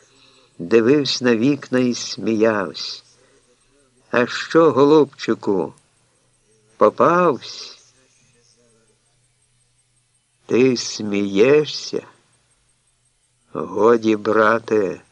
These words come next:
слід недужому ридати. Глянь, тебе хтось розколов,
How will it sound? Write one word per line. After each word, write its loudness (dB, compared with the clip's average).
слід -2
недужому 0
ридати. -2
Глянь, -2
тебе 2
хтось -2
розколов, 2